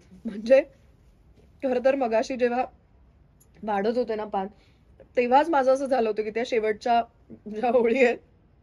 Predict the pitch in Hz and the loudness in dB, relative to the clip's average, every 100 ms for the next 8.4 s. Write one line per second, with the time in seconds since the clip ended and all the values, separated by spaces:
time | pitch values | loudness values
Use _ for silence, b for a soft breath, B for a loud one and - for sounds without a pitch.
0 | _ _ _ _ _ _ _ - 226 226 | _ _ _ _ _ _ _ -6 -4 -2
1 | 233 240 254 233 233 233 226 214 220 220 | -2 0 0 0 -2 -2 0 2 2 2
2 | 214 208 190 185 180 _ _ _ _ _ | 2 -2 -2 -6 -10 _ _ _ _ _
3 | 254 262 277 262 254 262 220 214 208 185 | -4 -2 0 0 4 2 2 -2 -2 -6
4 | - b b - _ - _ - 294 285 | -10 b b -20 _ -20 _ -14 -4 0
5 | 262 269 247 220 214 233 233 240 240 254 | 6 6 6 0 -2 -2 -4 -2 0 6
6 | 254 254 254 220 220 202 254 233 233 220 | 6 6 0 -2 -4 -6 -10 -8 -2 -2
7 | 208 202 190 190 185 b b b b - | 0 -2 0 -2 -4 b b b b -10
8 | 240 247 240 262 | 0 2 4 4